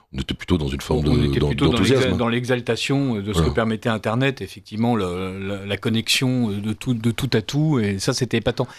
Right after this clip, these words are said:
Speaker 2: Cela dit, il y a toujours eu, y compris au moment du plan calcul, et donc la naissance de l'informatique, de la cybernétique, euh,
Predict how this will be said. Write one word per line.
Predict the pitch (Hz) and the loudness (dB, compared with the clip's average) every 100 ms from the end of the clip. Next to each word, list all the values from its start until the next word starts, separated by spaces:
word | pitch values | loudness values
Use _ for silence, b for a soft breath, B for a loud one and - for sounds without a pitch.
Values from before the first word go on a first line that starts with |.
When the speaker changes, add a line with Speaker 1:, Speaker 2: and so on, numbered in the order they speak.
| B | B
Speaker 2:
Cela | - 156 147 | 0 2 2
dit, | 196 180 | 0 -4
il | 131 | -2
y | |
a | 120 | -2
toujours | 123 165 151 147 | 0 2 4 4
eu, | 165 143 | 2 0
y | 156 | -2
compris | - 139 - 135 | 0 -2 0 2
au | |
moment | 117 123 | 4 2
du | 113 101 | 2 0
plan | 110 | 0
calcul, | 107 110 143 143 | 0 -2 0 0
et | 101 | 0
donc | 104 95 | -2 -2
la | |
naissance | 98 98 131 113 | -2 0 0 0
de | |
l'informatique, | 101 95 - 101 95 - 127 | 0 0 -2 -2 -2 -2 -2
de | 113 | 0
la | 87 | -2
cybernétique, | - 113 104 95 104 - 127 131 - | -2 0 2 2 0 0 0 0 0
euh, | 101 | -2